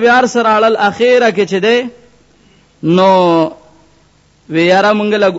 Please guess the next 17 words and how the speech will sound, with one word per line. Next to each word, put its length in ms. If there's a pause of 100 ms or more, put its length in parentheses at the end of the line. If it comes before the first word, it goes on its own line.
اور 240
پکارو.» 720 (640)
نو 120
یې 180
که 60
هغه 220
نیمکونه 500
رور 200
مو 180
وی، 160
نو 100
اور 200
خو 140
به 80
یې 100
راله 200
راوړو. 420